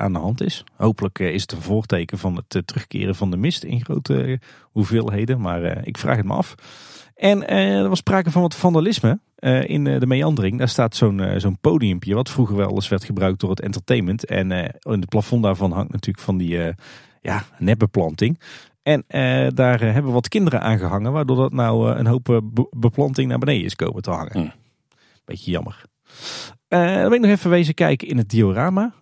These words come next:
Speaker 1: Eh, daar rijden eindelijk weer wat treintjes op de meeste trajecten. Nog niet overal trouwens, maar wat opvalt is dat het nu weer hele korte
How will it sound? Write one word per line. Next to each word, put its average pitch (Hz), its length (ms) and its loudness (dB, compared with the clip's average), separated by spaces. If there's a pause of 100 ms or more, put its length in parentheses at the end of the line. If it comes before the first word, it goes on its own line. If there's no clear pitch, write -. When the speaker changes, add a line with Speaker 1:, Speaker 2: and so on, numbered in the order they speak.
Speaker 1:
Eh, 143 280 0
daar 156 140 4
rijden 175 300 4
eindelijk 190 320 2
weer 143 160 4
wat 117 160 0
treintjes 196 420 2
op - 120 -4
de 156 60 2
meeste 151 300 0
trajecten. 151 500 0
Nog 139 120 4
niet 196 200 -2
overal 127 360 2
trouwens, 175 480 0
maar 143 140 2
wat 147 140 2
opvalt - 420 -2
is 131 120 -2
dat 147 120 2
het 135 100 -2
nu 151 140 0
weer 143 200 0
hele 143 300 0
korte 101 440 2